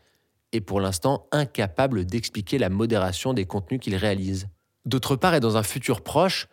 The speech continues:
ces plateformes pourraient être aussi amenées à prendre en charge le problème social lui-même. Elles vont s'engouffrer dans ce domaine et remplacer nos institutions défaillantes. À ce propos,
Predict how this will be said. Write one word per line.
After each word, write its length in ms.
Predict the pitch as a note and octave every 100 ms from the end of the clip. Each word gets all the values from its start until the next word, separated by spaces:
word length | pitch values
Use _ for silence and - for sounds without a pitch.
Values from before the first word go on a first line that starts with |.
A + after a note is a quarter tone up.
| _ _
ces 240 | - B2
plateformes 640 | G#2+ D#3 D#3+ - D3 F#3 D#3
pourraient 300 | C3 A#2+ A2+
être 240 | A2+ -
aussi 300 | D3 - E3 -
amenées 380 | C3 B2 D3 E3
à 100 | G#2+
prendre 380 | - - E3 A2+
en 80 | A2+
charge 460 | - D#3 E3+ C#3
le 140 | G#2 G#2
problème 400 | - A2 A2+ A2
social 480 | A#2 G#2+ D#3+ D3 -
lui-même. 600 | A2 D3+ B2+ A2 G2 E2+ - _ _ _ _ _ _ _ -
Elles 160 | A#2
vont 220 | G#2 G#2+
s'engouffrer 600 | G#2 - D#3 B2 A2+ -
dans 120 | C#3+ G#2+
ce 120 | G#2+
domaine 480 | G2 A#2+ G#2+ C3+ D3+ - - -
et 160 | G#2
remplacer 640 | F#2 A#2 A#2 A2 F#2 - C#3+
nos 200 | A2 A2
institutions 600 | G#2 - G2+ G2 B2+ B2+
défaillantes. 800 | A2+ A#2+ A#2+ G2+ F#2 F#2+ - - _ _ _ - - -
À 100 | B2+
ce 120 | A#2 A2
propos, 460 | - G#2 B2+ F3